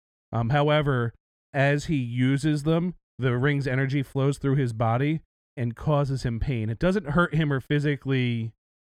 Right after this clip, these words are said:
uh, damage his body, but it, it's kinda, you know, as he uses it, it's going to strain him because there's pain with using it. Um, he does have weather control.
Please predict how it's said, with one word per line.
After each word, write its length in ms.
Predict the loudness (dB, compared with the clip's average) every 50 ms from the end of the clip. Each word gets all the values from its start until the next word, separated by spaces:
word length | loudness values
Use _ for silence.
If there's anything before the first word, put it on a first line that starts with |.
| _ _ _ _ _ _ _ -6
uh, 400 | -4 -2 -2 -2 -2 -2 -4 -6 -10 -14 -6 _
damage 380 | 0 0 2 2 0 0 0 0
his 160 | -2 -2 0
body, 420 | 0 0 2 2 0 -2 -4 -6 -10 _ _ _ _ _ _ _ _ _
but 100 | -2 0
it, 200 | 0 -2 -4 -6 _ _ _ _ _ _ _ -6
it's 200 | -6 -6 -4 -2
kinda, 380 | 0 0 2 2 2 2 2 2
you 120 | 2 0
know, 120 | 0 0 0
as 240 | 0 2 2 0 0
he 60 | -2 -2
uses 340 | 0 0 0 0 0 -2 -2
it, 120 | -2 -2
it's 140 | -4 -4 -2
going 240 | -2 -2 -2 -2 -2
to 100 | -4 -6
strain 360 | -6 -4 -4 -4 -4 -2 -2
him 360 | -2 -2 -2 -2 -2 -4 -6 -8 _ _ _
because 400 | -8 -6 -4 -2 -2 -2 -2 -2
there's 180 | -4 -6 -6 -4
pain 380 | -4 -2 -2 -2 -2 -4 -4
with 180 | -4 -6 -6 -6
using 320 | -4 -4 -4 -4 -4 -6
it. 160 | -6 -10 -12 -14 _ _ _ _ _ _ _ _ _
Um, 220 | -4 -4 -2 -2 -2
he 180 | -2 -2 -2
does 300 | -2 -2 0 0 0 0 2
have 200 | 0 0 0 0
weather 300 | 0 0 0 0 0 -2
control. 500 | -2 -4 -2 -2 0 0 0 -2 -4